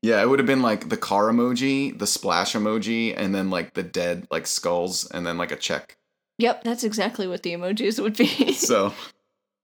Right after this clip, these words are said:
Speaker 1: yeah, I don't, it, it's, I think there's, there's something, there's something about that.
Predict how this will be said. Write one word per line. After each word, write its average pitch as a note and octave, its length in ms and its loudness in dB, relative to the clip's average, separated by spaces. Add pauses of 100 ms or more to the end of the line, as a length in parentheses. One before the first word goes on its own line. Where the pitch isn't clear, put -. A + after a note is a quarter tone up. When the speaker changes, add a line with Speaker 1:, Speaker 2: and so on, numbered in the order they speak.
(520)
Speaker 1:
yeah, B2 260 2
I C3 80 4
don't, D#3 220 2
it, - 180 -6
it's, - 460 -4
I G#2+ 80 0
think B2+ 240 -4
there's, G2+ 460 -2
there's F#2+ 200 -4
something, F2 600 -6 (640)
there's F#2+ 120 -6
something E2 300 -8
about - 260 -6
that. - 220 -10